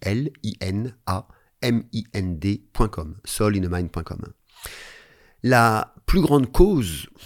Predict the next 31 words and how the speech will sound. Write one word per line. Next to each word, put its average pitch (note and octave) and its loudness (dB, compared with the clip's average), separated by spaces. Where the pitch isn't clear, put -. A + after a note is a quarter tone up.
de G#2+ 2
nos G2+ 2
souffrances - -2
et C3 0
du G#2+ 0
manque C#3 4
de A2 2
maîtrise G#2 0
de F#2 0
soi - -2
vient A2+ 2
du C#3 -2
fait F#2 -8
de G#2 -2
vouloir G2 0
changer C3 0
ce - 0
qui - -4
est E3 2
en A#2+ 2
ce - -4
que A#2 0
nous B2 2
voulons. G2 -2
Changer G2+ -2
la G2 2
manière G2 0
de F2+ 0
penser F#2 -2
d'une F#2 -2
personne E3+ 0